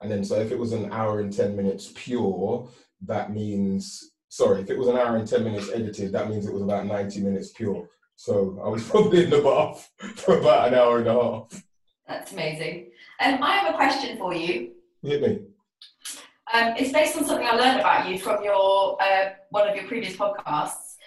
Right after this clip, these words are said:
Speaker 1: Ah.
Speaker 2: Um, you said that you didn't start asking for help until you discovered running.
Speaker 1: Yes.
Speaker 2: Do you ever think about why that was?
Speaker 1: Um, yes, I kind of touched on it a little bit. It's because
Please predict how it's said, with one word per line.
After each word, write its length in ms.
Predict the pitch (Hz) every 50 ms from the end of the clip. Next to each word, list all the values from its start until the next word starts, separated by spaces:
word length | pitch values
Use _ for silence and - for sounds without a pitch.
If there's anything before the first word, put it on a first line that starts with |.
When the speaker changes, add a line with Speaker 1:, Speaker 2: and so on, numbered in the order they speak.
| - -
Speaker 1:
Ah. 240 | 117 117 - - - - 220 220
Speaker 2:
Um, 140 | 226 226 -
you 200 | 247 277 302 330
said 360 | 294 - - 302 302 277 254 269
that 160 | 254 247 240
you 180 | 254 262 269 269
didn't 380 | 285 277 285 254 254 - -
start 600 | - - - - - 277 262 262 240 220 247 - - - - - -
asking 460 | 262 262 269 269 262 - 254 254 247
for 80 | 233
help 400 | 220 - - 277 262 254 - -
until 300 | - - - - 262 262
you 180 | 254 240 233 226
discovered 580 | 233 - - - - 247 247 - - 220 - - 262
running. 460 | 269 294 294 - - 151 - - - _ _ _ _ _ _ -
Speaker 1:
Yes. 460 | - 127 127 117 - - - - - _ _ _ _ _ _ _ _ _ _ _ _
Speaker 2:
Do 100 | - 254
you 140 | 294 294 285
ever 340 | 302 294 294 - - - -
think 240 | - 320 311 294 -
about 280 | - 269 262 247 -
why 220 | - 254 254 262 262
that 200 | - - - 247
was? 440 | 269 262 - - - - - - _ _ _ _ _ _ _ _ _ _ _ _ _ _ - _ _ - -
Speaker 1:
Um, 380 | 156 175 185 190 202 202 196 -
yes, 480 | - - 247 247 - - - - - -
I 120 | 143 139
kind 260 | - 180 196 208 196
of 140 | 190 - -
touched 300 | - - - - - -
on 120 | 180 170
it 120 | 160 - -
a 80 | 123
little 260 | 131 156 165 196 202 208
bit. 320 | - 123 - - - -
It's 240 | 143 143 - - -
because 840 | 160 151 - - 175 170 170 165 165 165 160 143 127 - - -